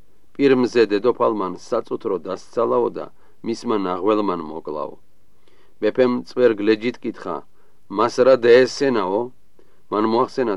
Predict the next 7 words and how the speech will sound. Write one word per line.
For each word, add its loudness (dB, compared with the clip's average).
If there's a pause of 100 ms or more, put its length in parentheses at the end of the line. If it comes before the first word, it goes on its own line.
"თქვენი -6
ძენი 0
და -2
ასულნი -6 (320)
ყვავილმან 2
გაწყვიტნა -6
და -10